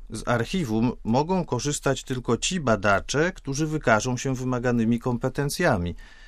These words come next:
W praktyce oznacza to, że prosząc o zgodę na prowadzenie tam badań, należy okazać odpowiednie dyplomy akademickie, co najmniej magisterium,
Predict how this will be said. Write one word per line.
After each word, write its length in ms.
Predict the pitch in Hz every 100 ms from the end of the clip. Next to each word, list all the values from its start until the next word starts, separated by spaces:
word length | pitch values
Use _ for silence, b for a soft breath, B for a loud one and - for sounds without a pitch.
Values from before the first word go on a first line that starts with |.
| b b
W 80 | -
praktyce 640 | 135 123 - 127 - 131
oznacza 480 | 117 120 123 120 120
to, 240 | - 117 b b b b b -
że 160 | - 113
prosząc 460 | 135 135 135 117
o 40 | 113
zgodę 420 | 104 139 147 98
na 160 | 101 92
prowadzenie 580 | 107 98 98 110 120
tam 260 | 113 107 95
badań, 560 | 98 90 80 110 160 156 B B B - - - -
należy 500 | 107 143 220 214 156
okazać 480 | 120 135 135 139 127
odpowiednie 540 | 117 117 113 110 113
dyplomy 480 | 101 - 107 107 110
akademickie, 760 | 107 107 101 107 113 - -
co 140 | 107 98
najmniej 300 | 98 101 98
magisterium, 800 | 98 90 98 - 104 98 120